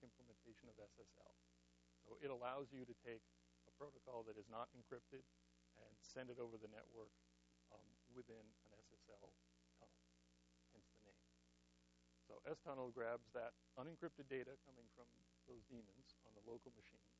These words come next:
sends it, encrypts it with S S L, sends it over here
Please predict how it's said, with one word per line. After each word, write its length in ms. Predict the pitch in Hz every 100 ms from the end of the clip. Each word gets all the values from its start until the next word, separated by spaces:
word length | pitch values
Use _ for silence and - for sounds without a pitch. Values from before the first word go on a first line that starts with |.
| - - - - -
sends 240 | 123 127
it, 80 | 135 - - - - - - - - - -
encrypts 300 | - 147 -
it 40 | 127
with 140 | 139
S 160 | 135 143
S 160 | 120
L, 240 | 131 131 127
sends 240 | - 120
it 80 | 127
over 240 | 120 120 120
here 240 | 123 120